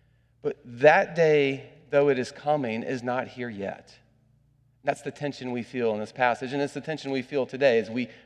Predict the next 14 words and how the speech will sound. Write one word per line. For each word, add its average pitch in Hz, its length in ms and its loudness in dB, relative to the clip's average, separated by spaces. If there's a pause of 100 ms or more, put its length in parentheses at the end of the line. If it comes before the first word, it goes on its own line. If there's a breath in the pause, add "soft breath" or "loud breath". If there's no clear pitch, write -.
read 139 280 -2
these 131 200 2
headlines. 127 400 -4 (1040)
And 156 100 0
it 170 60 2
makes 147 220 0
us 151 140 -8
wonder 160 340 4
who's 147 260 -4
really 151 360 2
in 143 180 0
control. 151 640 2 (160 loud breath)
But 160 160 2
the, 151 100 -8